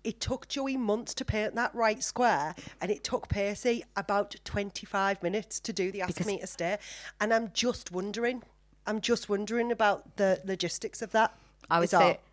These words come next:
Speaker 2: I'd just say Pacey could finish anything off in five minutes.
Speaker 1: <laughs> Oh, yes, he could. Question answered. Thank you. Moving on. Yeah, so he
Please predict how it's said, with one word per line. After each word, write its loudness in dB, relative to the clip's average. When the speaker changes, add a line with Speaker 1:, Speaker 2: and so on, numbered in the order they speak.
Speaker 2:
I'd 8
just -4
say 2
Pacey 2
could -2
finish -2
anything 0
off -4
in -2
five -6
minutes. -8
Speaker 1:
<laughs> 2
Oh, 12
yes, 4
he -4
could. 2
Question 6
answered. 8
Thank 8
you. 8
Moving 6
on. 8
Yeah, 10
so 8
he 4